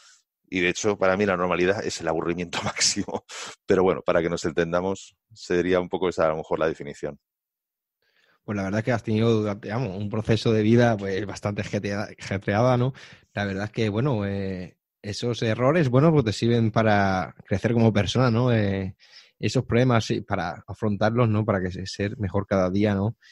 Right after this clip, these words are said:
Speaker 2: Y la verdad es, bueno, me, soy igual que, digamos, tengo el, tuve el mismo problema con el tema de la depresión, ¿no? Bueno,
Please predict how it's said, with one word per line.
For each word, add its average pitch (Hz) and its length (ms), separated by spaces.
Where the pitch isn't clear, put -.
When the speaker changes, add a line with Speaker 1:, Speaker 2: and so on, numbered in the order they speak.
Speaker 2:
Y 101 60
la 98 140
verdad 101 180
es, 117 100
bueno, 127 380
me, 101 460
soy - 260
igual 120 200
que, 113 60
digamos, 110 320
tengo 107 200
el, 104 480
tuve 107 180
el 101 40
mismo 101 180
problema 98 200
con 98 100
el 90 60
tema 98 160
de 98 80
la 101 60
depresión, 98 420
¿no? 107 120
Bueno, 113 240